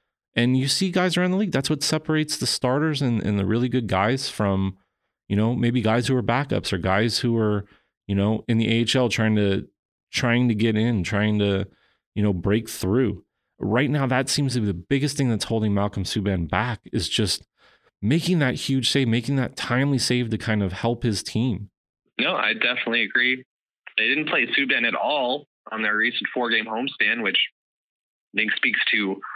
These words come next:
Speaker 2: one, a lack of confidence in, in him, and two, just their place in the standings right now. Uh, we heard Coach Gerard Gallant talk a lot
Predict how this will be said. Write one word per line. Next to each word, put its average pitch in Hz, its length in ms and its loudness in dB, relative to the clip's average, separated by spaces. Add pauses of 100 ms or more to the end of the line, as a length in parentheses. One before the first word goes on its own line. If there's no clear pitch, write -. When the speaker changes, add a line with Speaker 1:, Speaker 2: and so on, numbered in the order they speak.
(300)
Speaker 2:
one, 123 340 0
a 117 80 0
lack 113 280 -2
of 117 100 -4
confidence 113 600 -4
in, 101 260 -2
in 110 160 -2
him, 104 340 0
and 98 240 -2 (500)
two, 131 280 2
just 117 220 -2
their 113 160 -2
place 123 320 0
in 107 80 0
the 92 60 -4 (100)
standings 113 480 -2
right 92 180 0
now. 98 300 -2 (580)
Uh, 110 60 -2
we 110 80 0
heard 113 360 -2
Coach 110 300 0
Gerard 110 220 -2
Gallant 107 360 -2
talk 113 220 -4
a 110 60 -2
lot 101 160 -2